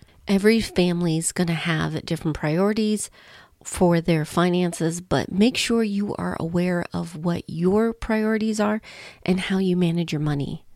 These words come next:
which leads to the second point. Have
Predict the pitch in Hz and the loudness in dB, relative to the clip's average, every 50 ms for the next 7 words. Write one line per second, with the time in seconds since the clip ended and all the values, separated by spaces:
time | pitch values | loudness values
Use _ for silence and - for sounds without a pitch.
0 | - - - - - _ _ - - - - _ _ _ _ - 202 214 - - | -20 -20 -20 -20 -20 _ _ -20 -20 -20 -20 _ _ _ _ 2 2 4 4 2
1 | - - 190 196 220 208 208 196 - - - - - - 196 190 185 185 160 - | -2 -2 -2 0 0 0 0 -2 -4 -8 -8 -6 -6 -4 -2 -2 -2 -2 -4 -4
2 | - 170 165 175 - - - 165 160 - 170 151 - - - - - 156 139 - | -4 -4 -4 -4 -6 -4 -4 -6 -4 -4 -4 -6 -4 -4 -6 -4 -2 -2 -4 -6
3 | - - - - - - - - - - - - - - _ _ - - - 226 | -8 -12 -16 -20 -20 -20 -20 -20 -20 -20 -20 -20 -20 -20 _ _ -16 -8 -2 0
4 | 220 226 240 240 226 | 0 2 2 0 -2